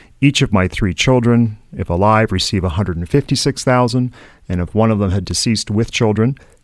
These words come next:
it goes to those grandkids evenly, split up. And if they didn't have grandchildren, then that amount would have been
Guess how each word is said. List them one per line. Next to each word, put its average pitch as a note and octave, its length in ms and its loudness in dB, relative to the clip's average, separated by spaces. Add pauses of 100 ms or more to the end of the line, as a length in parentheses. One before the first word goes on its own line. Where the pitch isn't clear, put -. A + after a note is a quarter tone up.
(140)
it G#2+ 100 -4
goes G#2 280 2
to F#2+ 120 0
those F#2 260 0
grandkids G#2 720 -2
evenly, G2+ 460 0 (100)
split F2 300 -2
up. A#2 180 -2 (460)
And G2 120 2
if G2 100 0
they F#2 100 0
didn't C#3 220 4
have G#2+ 140 2
grandchildren, G2 720 0
then F#2 340 0
that G2 280 0
amount F#2 500 0
would F#2+ 140 -2
have E2+ 100 -6
been F2+ 240 -4